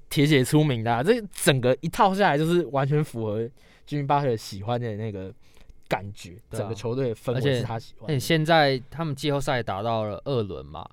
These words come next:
Speaker 1: 二轮已经打完了，
Speaker 2: 已经出，
Speaker 1: 已经把公路送上去了，
Speaker 2: 已经，已经要，对啊，
Speaker 1: 对不对？
Speaker 2: 已经要晋级到东莞啦，
Speaker 1: 那就是
Speaker 2: 所以
Speaker 1: 可以看得出来，今年热火是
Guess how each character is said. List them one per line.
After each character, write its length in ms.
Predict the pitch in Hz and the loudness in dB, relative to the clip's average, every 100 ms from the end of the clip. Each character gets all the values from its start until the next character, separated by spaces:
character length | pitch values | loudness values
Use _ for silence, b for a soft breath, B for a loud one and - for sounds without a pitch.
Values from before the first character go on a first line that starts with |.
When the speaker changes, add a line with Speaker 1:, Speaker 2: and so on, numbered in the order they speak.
| - - _ | -20 -20 _
Speaker 1:
二 120 | 143 | -4
轮 200 | 127 110 | -2 -4
已 60 | 98 | -8
经 200 | 107 110 | -12 -12
打 80 | - | -8
完 40 | 107 | -2
了， 40 | |
Speaker 2:
已 40 | |
经 80 | 135 | -2
出， 280 | 135 - 127 | -2 -2 -2
Speaker 1:
已 60 | 120 | -4
经 240 | 135 147 | -4 0
把 240 | 139 117 | 0 0
公 220 | 110 - 127 | -4 -6 -6
路 240 | 135 127 | -6 -6
送 140 | 117 117 | -6 -2
上 20 | |
去 60 | 147 | 0
了， 80 | |
Speaker 2:
已 40 | 165 | 0
经， 80 | 110 | 0
已 0 | |
经 0 | |
要， 40 | |
对 100 | 120 | 2
啊， 160 | 110 104 | 2 2
Speaker 1:
对 20 | |
不 0 | |
对？ 40 | |
Speaker 2:
已 20 | |
经 100 | 110 | 2
要 80 | 160 | 0
晋 260 | 170 170 123 | 2 0 0
级 160 | 104 | 0
到 200 | 113 127 | 2 2
东 280 | 117 113 113 | 2 -2 -4
莞 220 | 117 107 | -2 -2
啦， 280 | 87 82 85 139 | -4 -8 -10 -6
Speaker 1:
那 120 | 139 | -2
就 140 | 135 | -2
是 260 | 131 139 135 | -2 -2 -2
Speaker 2:
所 20 | |
以 100 | 120 101 - - _ _ _ | -6 -14 -20 -20 _ _ _
Speaker 1:
可 80 | - | -6
以 40 | |
看 220 | 135 170 127 | -4 -2 -2
得 40 | |
出 80 | 117 | -2
来， 140 | 117 | -4
今 240 | 107 156 160 | -4 -2 -2
年 260 | 123 113 | -2 -4
热 240 | 127 175 143 | 2 4 4
火 140 | 104 | 2
是 340 | - 143 135 | -2 -2 -2